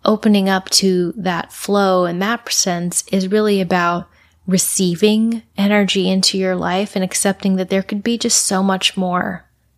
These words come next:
than what you can only give yourself. There could be so much more than what you can do for yourself. And so maybe surrender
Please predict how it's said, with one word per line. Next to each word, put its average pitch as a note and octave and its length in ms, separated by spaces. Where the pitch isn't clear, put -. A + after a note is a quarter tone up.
than F#3+ 180
what F3+ 180
you F3+ 120
can - 240
only F3+ 320
give E3+ 180
yourself. F#3 500
There F#3+ 120
could G#3 180
be G#3+ 120
so G3 420
much G3 380
more F3+ 440
than F#3+ 200
what F#3 140
you F#3 160
can F3+ 180
do F3+ 160
for F3 160
yourself. F3 640
And F#3 200
so F#3 600
maybe F#3+ 460
surrender F3+ 880